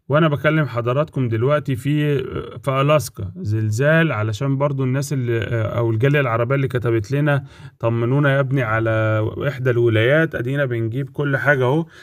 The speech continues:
آه، في، في ولاية ألاسكا دلوقتي هزة أرضية بسيطة، آه، ب-، على اتنين، آه، من درجة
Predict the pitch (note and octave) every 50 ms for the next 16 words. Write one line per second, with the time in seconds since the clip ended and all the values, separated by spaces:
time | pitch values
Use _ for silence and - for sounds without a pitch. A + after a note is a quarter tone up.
0 | - - - - _ - - A#2 B2 A#2+ A#2+ B2 A#2 - D3 D#3 E3+ D#3+ - -
1 | C3+ B2+ C3 C3 C#3+ D#3 E3 E3 - - C3 C3+ D3 D#3 - - C#3 B2 B2 A#2+
2 | C3 D3 D#3 D#3+ D#3 D3+ C#3+ D3+ D3+ C#3 B2+ C3+ B2 A#2+ A#2 A#2+ D3 C#3+ C3+ A2+
3 | A2 G#2 - C#3+ C#3+ C#3 - C3 B2+ - - - - - - - _ _ - -
4 | A2 A2 G#2+ G#2+ A2 G#2+ G#2 G#2+ B2 C3 C3+ C3 B2+ B2 - - G#2+ G#2 G#2 G#2+
5 | A2+ C3 C3+ C3+ B2+ B2 - - - A#2 G#2 - C3 C3+ C#3 D3+ D3+ D3 D3 C3
6 | - - - - G#2+ G#2 G#2 G#2 G#2 A2 A2 A2 A2+ A#2 C3+ C3+ C#3 A#2+ A#2+